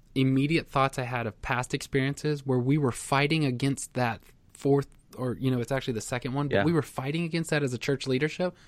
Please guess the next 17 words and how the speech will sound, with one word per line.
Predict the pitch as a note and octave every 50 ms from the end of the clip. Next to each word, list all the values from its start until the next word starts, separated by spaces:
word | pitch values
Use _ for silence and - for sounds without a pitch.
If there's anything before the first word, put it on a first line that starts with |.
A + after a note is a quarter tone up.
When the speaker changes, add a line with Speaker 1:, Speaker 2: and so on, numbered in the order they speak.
| - - - -
Speaker 1:
because | D3 C#3+ - D#3+ C#3+
we | D3+ D#3
felt | - - - E3 D3 B2+
like | C#3+ D3 C#3 -
it | C#3 A2
wasn't | B2 C#3 C#3 C3 C#3 A#2+ -
in | C3+ C3+ C3 B2+
one | B2 B2 B2
of | A#2+ A2+
the | A#2 A#2 A2 G#2 - - - - - -
other | - B2+ B2+ B2 A#2+
two | B2 - - C3+ B2
that | A#2+ G#2 G#2+
we | G#2+
really | G2+ G2 G#2 F#2+ F2 E2
liked. | E2 - G#2+ C#3 - C3+
Speaker 2:
Okay, | C#3+ - F#3+ F3+ E3